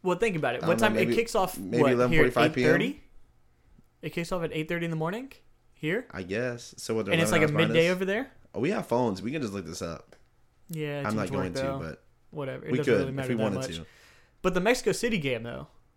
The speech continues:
Speaker 1: makes a lot more sense.
Speaker 2: I think that's, I mean, that's a good one.
Speaker 1: That, and who, who's playing it this year? Is it,
Speaker 2: I don't know.
Speaker 1: uh, the Raiders?
Speaker 2: Yeah, it's usually the Raiders.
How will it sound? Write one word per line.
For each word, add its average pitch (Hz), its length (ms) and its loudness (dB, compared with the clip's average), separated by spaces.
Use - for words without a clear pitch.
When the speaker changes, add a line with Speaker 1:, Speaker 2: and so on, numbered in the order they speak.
Speaker 1:
makes 160 200 -6
a 156 40 -4
lot 147 220 0
more 139 160 -8
sense. 151 380 -8
Speaker 2:
I 139 60 0
think 185 100 2
that's, - 200 -2
I - 40 -8
mean, 127 100 4
that's 139 120 2
a - 20 -14
good 127 140 4
one. 85 200 -2
Speaker 1:
That, 160 240 2
and 151 180 -4
who, 202 320 -6
who's 190 180 -6
playing 240 220 -4
it 233 80 -8
this 240 220 -12
year? 262 120 -8
Is 139 160 -10
it, 143 40 -8
Speaker 2:
I - 20 -6
don't 143 100 -4
know. 131 640 -8
Speaker 1:
uh, - 40 -20
the 143 80 -10
Raiders? 262 540 -8
Speaker 2:
Yeah, 107 100 -2
it's 104 120 -4
usually 180 220 -2
the 104 80 -4
Raiders. 87 480 -6